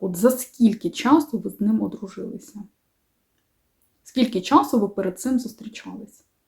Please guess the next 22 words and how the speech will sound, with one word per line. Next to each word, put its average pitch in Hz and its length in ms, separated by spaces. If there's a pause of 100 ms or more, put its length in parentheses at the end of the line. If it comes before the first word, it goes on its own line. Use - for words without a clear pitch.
(720)
Чому 226 280
я 381 120
про 214 180
це 269 200
говорю? 196 540 (680)
А, 190 160
тема 254 220
спонтанна. 190 600 (1200)
Бо 214 300
в 202 100
мене 269 320
така 214 240
є 202 160
теорія, 254 440
я 277 100
знаю 254 200
тільки - 260
одну 196 240
пару, 180 480
яка, 254 540
а, 214 60
одружилася. 208 1040